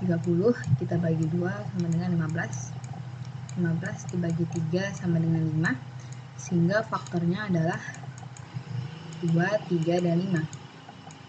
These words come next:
Dua dikali tiga dikali lima.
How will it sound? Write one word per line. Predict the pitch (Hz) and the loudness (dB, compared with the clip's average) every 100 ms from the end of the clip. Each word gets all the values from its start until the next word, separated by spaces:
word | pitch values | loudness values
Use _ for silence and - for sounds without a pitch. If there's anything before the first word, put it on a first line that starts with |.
| - - - | -20 -20 -4
Dua | 180 170 165 156 - - - | 2 2 2 -4 -10 -14 -12
dikali | 214 185 180 - | 0 2 2 2
tiga | 170 175 - - - - - - - - - - - - 170 | 4 4 2 -6 -18 -18 -20 -20 -20 -20 -20 -20 -16 -12 -6
dikali | 180 180 175 180 208 | 0 4 4 4 4
lima. | 196 | 4